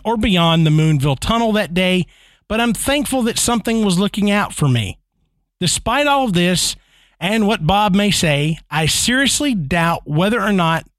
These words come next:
there is a guardian angel that is continuously at my side. Yet, I must admit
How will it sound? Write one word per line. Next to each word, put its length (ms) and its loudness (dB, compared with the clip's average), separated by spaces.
there 140 -2
is 100 2
a 60 2
guardian 440 0
angel 420 2
that 180 0
is 140 0
continuously 920 0
at 120 -6
my 160 0
side. 540 -2
Yet, 280 -4
I 80 -4
must 400 0
admit 420 0